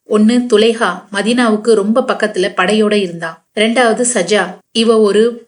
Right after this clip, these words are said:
பொய் பெண் இறை தூதர்னு தன்னை சொல்லிக்கிட்டு இருந்தா. மூணாவது முசைலமா, முசைலமாங்கிற பெரிய பொய்யன். நபி ஸல்லல்லாஹு அலைஹி வஸல்லம் தான் இவனை பெரும் பொய்யன்னு சொன்னாங்க. இந்த பதினோரு படையில முதல்ல காலித் பின் வலீத் ரலியல்லாஹு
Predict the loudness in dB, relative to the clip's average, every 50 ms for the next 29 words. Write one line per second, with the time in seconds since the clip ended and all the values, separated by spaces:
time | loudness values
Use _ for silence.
0 | _ _ 4 4 4 4 0 -4 -6 -4 -4 -2 -2 -2 -2 -2 0 0 0 -2
1 | -2 -6 -6 -4 -4 -4 -4 -4 -4 -4 -4 -4 -4 -4 -4 -4 -4 -4 -4 -4
2 | -6 -6 -8 -8 -10 -10 -12 -12 -14 -14 -16 _ _ _ _ _ _ -2 0 2
3 | 2 2 0 2 2 2 2 2 0 -2 -4 -2 0 2 2 2 2 -2 -2 -4
4 | -6 -8 -10 -12 -14 _ _ _ _ _ _ _ -8 -6 -4 0 2 2 2 2
5 | 0 0 0 0 0 0 0 -2 -2 0 -2 -2 -2 0 -2 -2 0 -2 -4 -4
6 | -6 -8 -10 -14 _ _ _ _ -4 -4 -2 -2 -2 0 2 2 4 4 2 2
7 | 0 0 2 2 2 2 0 -2 -2 -2 -2 -2 -2 -2 -2 -2 -2 -4 -6 -8
8 | -6 _ -4 -4 -2 -4 -6 -4 -2 -2 0 0 -2 -4 -2 -2 -2 -2 -2 -2
9 | -4 -2 -2 -2 -2 -4 -6 -8 -10 -12 -14 -12 -14 -16 -16 _ _ -4 -2 0
10 | -2 -2 0 -2 0 0 0 2 2 2 2 2 2 2 2 2 0 0 0 0
11 | -2 -2 -4 -8 -10 -6 -4 0 2 2 2 2 0 0 0 -2 -4 -4 -2 -2
12 | 0 -2 -4 -6 -4 0 0 2 2 2 2 0 0 0 0 0 -2 0 0 0
13 | 0 2 0 0 0 -2 -4